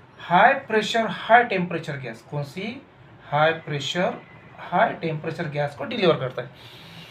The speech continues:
कॉम-, कार एसी सिस्टम में कंप्रेसर का सिर्फ इतना ही फंक्शन होता है,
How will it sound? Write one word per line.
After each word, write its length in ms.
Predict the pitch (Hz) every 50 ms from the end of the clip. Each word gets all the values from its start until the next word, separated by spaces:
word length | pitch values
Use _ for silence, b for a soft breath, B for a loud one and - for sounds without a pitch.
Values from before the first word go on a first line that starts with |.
| B B - -
कॉम-, 380 | 185 175 175 175 - - - - - - -
कार 260 | - 170 185 240 269
एसी 240 | 254 240 233 - 233
सिस्टम 400 | 220 - - - - - 180 180
में 180 | 185 202 226 226
कंप्रेसर 540 | - 175 160 160 160 170 180 165 - 180 175
का 120 | 180 180
सिर्फ 300 | 175 - - 190 - -
इतना 320 | 151 147 - 156 156 156
ही 180 | 151 175 285 349
फंक्शन 380 | 330 - 190 185 175 - 175 151
होता 200 | 135 127 - 120
है, 140 | 110 113